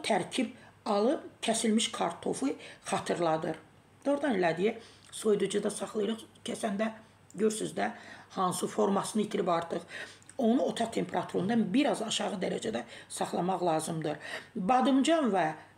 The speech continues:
badımcanı da soyuducuda saxlamaq olmaz. Badımcan və pomidorun tərkibi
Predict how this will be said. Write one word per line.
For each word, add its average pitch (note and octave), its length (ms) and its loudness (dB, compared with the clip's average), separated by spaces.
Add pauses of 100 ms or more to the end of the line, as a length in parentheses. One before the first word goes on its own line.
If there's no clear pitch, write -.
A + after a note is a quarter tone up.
badımcanı G#3 680 4
da E3+ 100 2 (260)
soyuducuda F3+ 600 0
saxlamaq F3+ 580 -4
olmaz. A3 320 -2 (560)
Badımcan A3 500 2
və G3 140 2
pomidorun F#3 420 0
tərkibi F3+ 460 -2